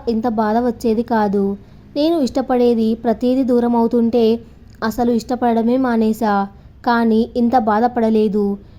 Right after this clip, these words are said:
ఎప్పుడు "రేపు బాగుంటుంది, రేపు బాగుంటుంది" అని ప్రతిరోజు నాకు నేను ధైర్యం చెప్పుకునేదాన్ని.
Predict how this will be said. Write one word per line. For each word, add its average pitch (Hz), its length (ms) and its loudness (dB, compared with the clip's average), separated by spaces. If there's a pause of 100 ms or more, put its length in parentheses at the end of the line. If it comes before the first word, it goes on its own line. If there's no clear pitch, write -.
(160)
ఎప్పుడు 254 420 2 (160)
"రేపు 226 260 2
బాగుంటుంది, 233 720 2 (120)
రేపు 220 280 2
బాగుంటుంది" 240 760 0
అని 233 140 2
ప్రతిరోజు 226 640 0
నాకు 233 280 -2
నేను 226 300 2
ధైర్యం 233 320 2
చెప్పుకునేదాన్ని. 220 1000 0